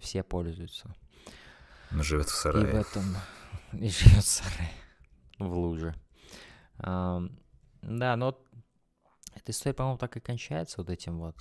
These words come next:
Speaker 2: Да,
Speaker 1: что он в ней
Speaker 2: да,
Speaker 1: разочарован,
Speaker 2: он
Speaker 1: этот
Speaker 2: уходит.
Speaker 1: парень, и она одна осталась у разбитого корыта, и, м, без своего распятия этого, и ненавидящая себя.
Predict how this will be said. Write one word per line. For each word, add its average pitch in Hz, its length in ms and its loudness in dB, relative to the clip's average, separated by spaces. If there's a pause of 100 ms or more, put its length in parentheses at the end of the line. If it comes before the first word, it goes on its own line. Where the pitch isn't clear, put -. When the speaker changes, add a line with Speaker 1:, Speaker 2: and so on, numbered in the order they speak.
Speaker 2:
Да, 101 260 0
Speaker 1:
что 120 100 4
он 90 120 2
в 95 60 -2
ней 92 140 2
Speaker 2:
да, - 40 2
Speaker 1:
разочарован, 92 560 0
Speaker 2:
он 98 60 0
Speaker 1:
этот 90 180 -2
Speaker 2:
уходит. - 40 -14
Speaker 1:
парень, 87 260 0
и 87 40 -2
она 95 220 0
одна 92 240 0
осталась 90 420 -4
у - 40 -6
разбитого 85 420 -8
корыта, 92 640 -12
и, 90 320 -10 (300)
м, - 360 -16
без 85 500 -6
своего 87 560 -6
распятия 90 520 -6
этого, - 300 -16
и - 200 -18 (600)
ненавидящая 104 680 2
себя. 87 400 -4